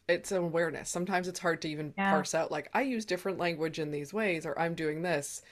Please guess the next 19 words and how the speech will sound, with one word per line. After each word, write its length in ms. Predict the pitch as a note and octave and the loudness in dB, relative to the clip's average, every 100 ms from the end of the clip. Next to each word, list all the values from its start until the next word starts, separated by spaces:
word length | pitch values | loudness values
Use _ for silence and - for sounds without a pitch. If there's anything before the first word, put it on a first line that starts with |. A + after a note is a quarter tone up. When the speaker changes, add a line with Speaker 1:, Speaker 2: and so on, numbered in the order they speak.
| - - - - - - | -20 -20 -20 -20 -20 -6
Speaker 1:
if 160 | F3 | 0
they 240 | G3 E3+ F3+ | 4 2 0
don't 200 | D#3+ F3 | 4 4
even 160 | E3+ E3 | 4 2
have 180 | D#3+ D#3 | 2 2
the 80 | D#3+ | 0
awareness 420 | D3 D3 C#3+ D3 | 0 0 0 -4
of 80 | D3 | -6
how 100 | C#3 | -6
they 100 | C#3 | -8
feel 720 | - - D#3 D3+ C#3+ D3 C#3+ _ _ _ | -10 -8 -4 -2 0 -2 -6 _ _ _
in 220 | E3+ D#3+ D#3 | -2 0 0
certain 320 | - D#3+ G#3+ | 0 6 8
Speaker 2:
Mm. 40 | |
Speaker 1:
situations 640 | G3 G3 F#3+ F#3+ F3+ F3+ D3+ | 10 10 8 8 6 6 2
or 120 | C#3+ | 0
around 320 | C#3 C#3+ C#3+ | -2 -2 -4
certain 260 | - - C3+ | -6 -6 -10
people. 540 | - - - - - | -12 -12 -10 -12 -14